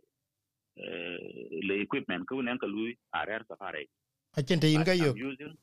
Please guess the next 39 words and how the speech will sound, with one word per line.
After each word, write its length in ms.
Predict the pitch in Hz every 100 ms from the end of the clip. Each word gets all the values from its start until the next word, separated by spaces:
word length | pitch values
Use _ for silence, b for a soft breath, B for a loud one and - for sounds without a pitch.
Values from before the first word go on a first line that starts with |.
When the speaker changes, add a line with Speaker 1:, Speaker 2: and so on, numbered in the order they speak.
| _ -
Speaker 1:
my 140 | 87 -
phone, 240 | 139 156 - -
achen 180 | 117 131
dan 180 | 113 104
ka 120 | 95
yok. 180 | 95 80 -
Ba 80 | 107
chala 240 | 135 110 95
ke, 220 | 120 113 _ _
ba 80 | 107
jal 160 | 127 127
lui 220 | 120 127
kede, 200 | 127 135 139 -
is 100 | 95
a 80 | 92
kan 180 | 127 131
tikin 220 | 110 135
maktab, 260 | 135 - 92
ni 100 | - 143
chelo 180 | 131 120
occupied. 440 | 95 - 95 80 - _ _ _ _
Then 260 | 127 143 156 -
you 160 | 113
will 120 | 104 101
be 60 | 107
the 80 | 123
one 160 | 127
now 200 | 127 123
in 180 | 107 - -
charge. 180 | 98 - -
I 80 | 98
should 100 | 107 -
be 120 | 110
asking 300 | 127 - 107 104
you, 200 | 139 151
ngu 200 | 120 147
puglo, 320 | 95 95 104
what 160 | 113
is 80 | 117